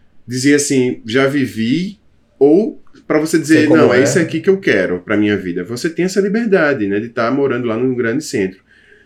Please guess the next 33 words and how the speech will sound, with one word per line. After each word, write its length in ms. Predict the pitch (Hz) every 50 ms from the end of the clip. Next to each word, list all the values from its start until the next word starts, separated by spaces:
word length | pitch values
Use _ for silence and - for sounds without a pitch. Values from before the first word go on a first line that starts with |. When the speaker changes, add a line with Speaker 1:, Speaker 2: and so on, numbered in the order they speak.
| _ _ _ _ _ _ _ _ _ _
Speaker 1:
Mas 680 | - 131 143 160 180 196 214 202 175 156 135 - - - -
o, 240 | 143 147 156 139 151
o 40 |
que 100 | 151 -
tá 120 | - 165 160
por 280 | 160 - 190 190 -
trás 360 | _ - 147 151 165 160 143 127
disso 380 | 117 120 135 165 170 - -
é 20 | 175
que 140 | - -
é 40 | 170
mais 340 | 160 147 143 143 151 156 147
valioso, 560 | 151 165 165 175 185 156 131 123 120 113 117
assim, 320 | 113 113 - - 104 101 101
é, 300 | 104 110 113 110 - 113
é 80 | 120
a 120 | 123 123 127
sua 260 | - - 147 156 180
escolha. 800 | 170 - - - - 131 123 123 120 110 107 98 92 95 95 95 _ _ _ _ _ _ _ _
Você 220 | - 110 117 - 135
não 220 | 131 147 156 170
é 80 | 170 170
forçado 840 | 170 - 175 170 175 - - - - 117 107 113 123 131 131 139
a 60 | 139
estar 540 | 143 143 - - - - 107 117 135 147 156
num 160 | 156 151 147
grande 380 | 139 127 131 127 139 151 156 151
centro 540 | - - - 117 107 113 123 127 - 156 156
porque 280 | - 139 135 - 139
você 280 | 135 135 135 135 - 131
precisa 600 | - 131 135 131 - - 120 120 127 131 131 135
estar 380 | 131 131 - - 117 123 127 123
lá 300 | 110 107 107 113 -